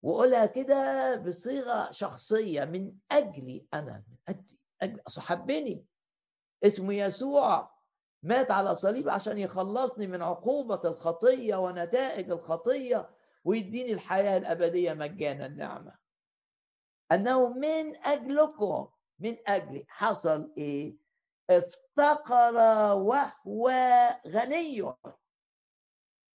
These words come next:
افتقر وهو غني. ليه؟ عشان إحنا نغنى، عشان إحنا نبقى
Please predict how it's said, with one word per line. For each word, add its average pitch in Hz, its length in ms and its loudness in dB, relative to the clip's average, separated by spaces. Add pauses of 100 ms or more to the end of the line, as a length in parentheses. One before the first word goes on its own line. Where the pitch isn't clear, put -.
(260)
افتقر 196 760 0
وهو 214 760 2
غني. 240 640 -4 (520)
ليه؟ 214 520 -2
عشان 190 420 -6
إحنا 233 280 -4
نغنى، 247 580 2 (520)
عشان 156 320 0
إحنا 214 280 -6
نبقى 185 840 2